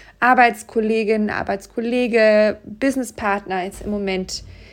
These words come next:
wichtiger oder meines?" Also, dass du sozusagen auch in einen Struggle kommst, weil du so wieder so bedürfnisorientiert für die anderen bist und eigentlich einen großen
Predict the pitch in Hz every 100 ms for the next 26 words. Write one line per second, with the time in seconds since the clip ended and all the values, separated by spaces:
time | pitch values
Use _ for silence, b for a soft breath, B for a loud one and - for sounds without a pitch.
0 | B - 262 - 285 302 330 233 220 190
1 | 185 175 185 220 330 508 - - 220 208
2 | 233 220 240 254 - 226 254 254 240 226
3 | - 233 - 226 226 - 262 277 262 -
4 | 247 233 220 - 208 220 226 226 226 B
5 | B B B - 226 214 240 226 220 196
6 | 202 - 508 554 339 - - 220 208 220
7 | 214 - 240 233 - - 226 214 185 196
8 | 190 185 160 156 170 160 - - - 196
9 | - B B B - 202 247 247 - -
10 | 190 202 202 202 - 196 220 - 226 220
11 | 226